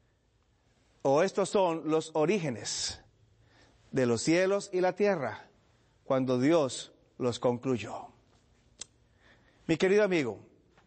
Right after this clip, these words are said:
de pronto usted ya reconoce cada uno de los días de la creación,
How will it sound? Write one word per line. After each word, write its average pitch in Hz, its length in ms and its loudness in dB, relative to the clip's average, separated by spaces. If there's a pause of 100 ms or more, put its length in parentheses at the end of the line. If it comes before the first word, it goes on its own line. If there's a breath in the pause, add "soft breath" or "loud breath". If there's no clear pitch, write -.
(640)
de 175 200 0
pronto 247 380 -2
usted 220 460 0 (500)
ya 180 260 2
reconoce 196 840 -2 (800 soft breath)
cada 185 360 2
uno 202 460 0 (760 soft breath)
de 165 140 2
los 160 200 0
días 208 260 2
de 175 100 2
la 165 140 2
creación, 180 840 0